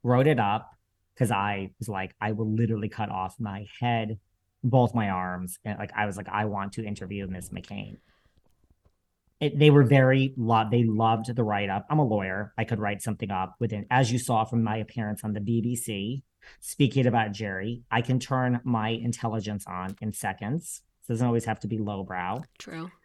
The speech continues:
Speaker 1: Um, they loved it, but we did not get, there was no time on Miss McCain's schedule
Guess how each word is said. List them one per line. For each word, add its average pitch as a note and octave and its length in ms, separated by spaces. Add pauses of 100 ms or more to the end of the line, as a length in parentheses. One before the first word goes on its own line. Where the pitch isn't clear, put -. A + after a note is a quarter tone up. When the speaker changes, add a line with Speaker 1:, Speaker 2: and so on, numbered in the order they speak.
(460)
Speaker 1:
Um, B2+ 600
they C#3 120
loved C3 280
it, F#2+ 260
but A#2+ 140
we B2 120
did A#2 160
not A2+ 420 (300)
get, F#2+ 460
there A2 100
was G2 160
no G#2+ 120
time G2+ 300
on F#2+ 160
Miss F#2 180
McCain's G2 440
schedule F#2 640